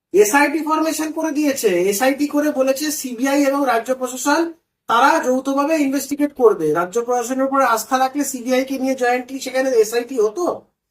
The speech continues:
তো যারা আনন্দ উল্লাস করছেন তাদের বোঝা উচিত এই লড়াইয়ে জয় শুভেন্দু অধিকারীর হয়েছে। তারা কি আদতে শুভেন্দু অধিকারীর এই বিজয়ের জন্য তারা আনন্দ উল্লাস করছেন? করলে করুন, কোনো বাধা নেই।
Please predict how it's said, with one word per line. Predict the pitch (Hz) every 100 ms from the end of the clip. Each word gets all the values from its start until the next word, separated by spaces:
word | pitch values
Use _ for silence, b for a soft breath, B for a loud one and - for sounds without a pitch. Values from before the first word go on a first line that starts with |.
| _ _ _ -
তো | 170
যারা | 170 220
আনন্দ | 196 175 208 226
উল্লাস | 240 240 240
করছেন | - 196 - 269 285
তাদের | - 202 208
বোঝা | 151 156 202
উচিত | 214 214 277 294
এই | 269
লড়াইয়ে | 226 185 196 262 302 240
জয় | 180 202 277
শুভেন্দু | 285 262 330 349 359
অধিকারীর | 359 339 330 339 294
হয়েছে। | 262 - 175 143 123 _ _ _ -
তারা | 143 160
কি | 170 220
আদতে | 151 156 151
শুভেন্দু | - 147 160 165 185
অধিকারীর | 190 208 220 233
এই | 220 240
বিজয়ের | 170 160 165 196 202
জন্য | 208 220 233
তারা | 240 233
আনন্দ | 220 226 247
উল্লাস | 262 269 285
করছেন? | - 330 311 269
করলে | 294 302 339
করুন, | 339 392 359
কোনো | 294 320
বাধা | 370 247 202
নেই। | 151